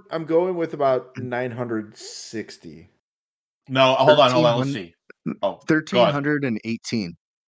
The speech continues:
Speaker 1: Jesus.
Speaker 2: Good God.
Speaker 3: Um, most punt returns in a game, uh, by
Speaker 1: Sure.
Speaker 3: Texas Tech, Milton Hall. Guess how many punt returns he had?
Speaker 1: So thirty-one punts to Texas Tech.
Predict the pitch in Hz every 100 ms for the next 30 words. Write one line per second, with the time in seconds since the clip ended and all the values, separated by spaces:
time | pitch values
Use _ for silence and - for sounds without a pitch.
0 | - - 135 147 139 117 117 117 104 95
1 | - - - _ _ _ 147 175 101 110
2 | 180 87 - _ _ _ _ _ _ _
3 | _ _ 113 110 104 98 _ 117 120 165
4 | _ - 160 170 139 120 107 98 95 90
5 | 87 90 113 _ _ - 101 98 95 101
6 | 104 101 117 107 - - 101 - 101 113
7 | 123 120 101 113 101 95 - 110 - 117
8 | 107 104 101 - 110 101 - 90 87 87
9 | 92 101 _ _ _ _ - - 113 -
10 | 135 131 131 127 127 127 131 123 - -
11 | - 123 120 127 117 113 - 117 113 110